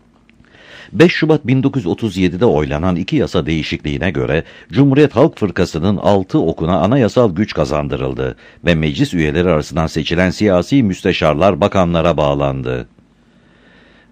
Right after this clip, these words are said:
Dipnot, adı geçen eser, sayfa iki yüz sekiz, iki yüz dokuz. Ama kısa bir süre sonra Atatürk bu siyasal danışmanların her işe burnunu sokan kişiler olduğuna karar verdi. Bin dokuz yüz otuz yedi Kasım'ında siyasi müsteşarlıklar kaldırılırken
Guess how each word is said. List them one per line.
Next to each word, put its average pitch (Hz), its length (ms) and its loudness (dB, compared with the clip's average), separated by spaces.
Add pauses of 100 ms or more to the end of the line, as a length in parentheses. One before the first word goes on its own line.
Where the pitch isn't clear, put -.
(160)
Dipnot, - 480 0
adı 117 140 0
geçen 110 280 -2
eser, 65 280 -4
sayfa 90 340 -2
iki 90 200 -4
yüz 104 140 -4
sekiz, 110 300 -4
iki 101 180 -6
yüz 90 180 -6
dokuz. 69 500 -8 (760)
Ama 160 220 2
kısa - 260 0
bir 85 80 0
süre 101 280 -2
sonra 76 280 -2
Atatürk 90 340 -2
bu 90 80 -4
siyasal 90 480 0
danışmanların 76 680 -2
her 135 140 2
işe 117 320 0
burnunu 95 340 -2
sokan 92 320 0
kişiler 87 360 -2
olduğuna 73 440 -2
karar 71 360 -2
verdi. 64 460 -6 (420)
Bin 123 200 0
dokuz 127 180 0
yüz 123 40 -2
otuz 113 220 -4
yedi 101 160 -2
Kasım'ında 78 500 -4
siyasi 95 480 -2
müsteşarlıklar 78 840 -2
kaldırılırken 71 800 0